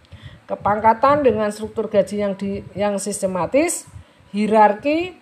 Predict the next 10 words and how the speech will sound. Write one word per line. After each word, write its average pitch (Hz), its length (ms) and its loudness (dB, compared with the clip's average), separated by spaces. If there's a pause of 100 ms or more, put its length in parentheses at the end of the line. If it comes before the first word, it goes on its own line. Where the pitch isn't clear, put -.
tanggung 220 400 0
jawab, 302 420 6
dan 226 220 2
akuntabilitas, 220 1120 0 (240)
aturan 302 480 0
disiplin, 226 640 0
dan 185 160 -2
kontrol 285 420 6
yang 240 140 8
ketat. 214 400 -6